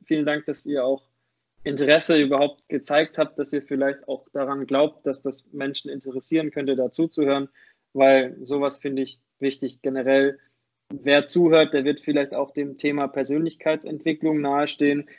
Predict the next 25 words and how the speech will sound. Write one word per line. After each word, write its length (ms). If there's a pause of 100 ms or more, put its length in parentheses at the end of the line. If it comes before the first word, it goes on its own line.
und 140
da 140
seid 200
ihr 200
ja 80
super 320
krass 280
vertreten. 500
Also 180
ihr 100
versucht 380
euch 180
ja 120
wirklich 280
in 100
die 80
Richtung 320
zu 120
entwickeln 460
und 120
Tipps 300
auf 280
Augenhöhe 560
zu 140
geben 420